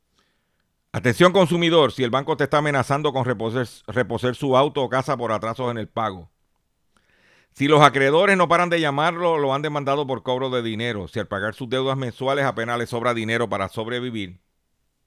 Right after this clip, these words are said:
debe entonces conocer la protección de la Ley Federal de Quiebras. Oriéntese sobre su derecho a un nuevo comienzo financiero. Proteja su casa, auto y salario de reposiciones y embargo. No permita que los acreedores tomen ventaja sobre usted.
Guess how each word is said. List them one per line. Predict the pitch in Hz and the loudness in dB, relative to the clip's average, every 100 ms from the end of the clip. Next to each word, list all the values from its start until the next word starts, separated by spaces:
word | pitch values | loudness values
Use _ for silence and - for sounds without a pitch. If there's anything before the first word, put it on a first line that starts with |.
| _ _ _ _ _ _ _ _ _ - | _ _ _ _ _ _ _ _ _ 4
debe | 156 214 | 8 8
entonces | 214 220 196 196 | 6 4 4 4
conocer | 175 185 196 | 4 4 4
la | 180 | 2
protección | 160 143 165 175 | -2 -2 -2 0
de | 165 | 2
la | 139 | 2
Ley | 151 | 0
Federal | - 135 120 | -2 -2 -2
de | 127 113 | -4 -8
Quiebras. | 98 90 87 104 - | -10 -10 -10 -14 -8
Oriéntese | 101 123 127 139 143 | -6 -4 -4 -2 0
sobre | 147 127 123 | 0 0 -2
su | 139 | 0
derecho | 123 120 170 - | 2 4 4 4
a | 147 | 0
un | 131 | 2
nuevo | 135 143 | 2 2
comienzo | 127 120 127 123 | 0 -4 -6 -6
financiero. | 123 107 90 110 101 85 - _ _ _ _ _ _ - | -4 -4 -6 -6 -6 -8 -16 _ _ _ _ _ _ -8
Proteja | 113 131 151 | -4 -2 -2
su | 135 117 | -4 -2
casa, | 147 165 156 131 | 0 2 0 2
auto | 135 156 156 | 2 0 -6
y | 147 | -4
salario | 127 120 139 165 143 | -2 -2 -2 -2 -2
de | |
reposiciones | 123 117 110 101 123 131 135 | -2 -6 -8 -8 -8 -6 -6
y | |
embargo. | 113 101 98 87 - _ _ _ _ _ _ _ - | -6 -6 -6 -12 -18 _ _ _ _ _ _ _ -6
No | 123 151 | -2 2
permita | 165 165 165 147 | 2 2 0 2
que | 139 | 4
los | 127 | 4
acreedores | 120 120 113 135 147 - | 4 2 0 2 0 0
tomen | 135 147 143 | -2 -2 -4
ventaja | 120 127 135 | -2 0 0
sobre | 131 127 104 | 0 -4 -6
usted. | - 117 98 | -4 -4 -4